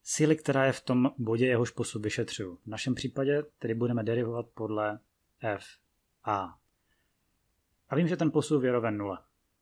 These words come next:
Tak si můžeme tedy ten posuv vyjádřit.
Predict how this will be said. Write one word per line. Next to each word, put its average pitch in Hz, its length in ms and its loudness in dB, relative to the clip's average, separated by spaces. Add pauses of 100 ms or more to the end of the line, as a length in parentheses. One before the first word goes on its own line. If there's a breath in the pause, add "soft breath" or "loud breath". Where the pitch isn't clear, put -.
(200)
Tak 151 180 -6
si - 120 -2
můžeme 127 580 0 (440)
tedy 117 220 -4
ten 113 340 -6 (840)
posuv 120 300 -4
vyjádřit. 98 500 -6